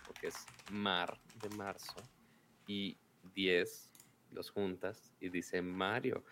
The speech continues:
Oh, no, man. Ok, bueno, ya, ya saben por qué.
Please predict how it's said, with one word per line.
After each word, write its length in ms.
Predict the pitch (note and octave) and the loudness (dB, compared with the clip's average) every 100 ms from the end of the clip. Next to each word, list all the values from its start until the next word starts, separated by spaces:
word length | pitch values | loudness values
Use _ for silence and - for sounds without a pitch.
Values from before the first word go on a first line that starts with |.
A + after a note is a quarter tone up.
| - - - | -16 -18 -6
Oh, 500 | - D#3+ E3 E3+ F3 F3+ | 0 2 2 0 0 0
no, 100 | G3+ A3 | -2 -4
man. 80 | - - - - | -6 -8 -8 -12
Ok, 140 | - - | -6 -2
bueno, 160 | F#2 E2+ - | 0 -2 0
ya, 160 | G#2 F#2 | 2 4
ya 160 | A2 G#2 | 6 4
saben 200 | G#2 F#2 | 4 4
por 160 | F#2+ | 4
qué. 80 | G2+ | 2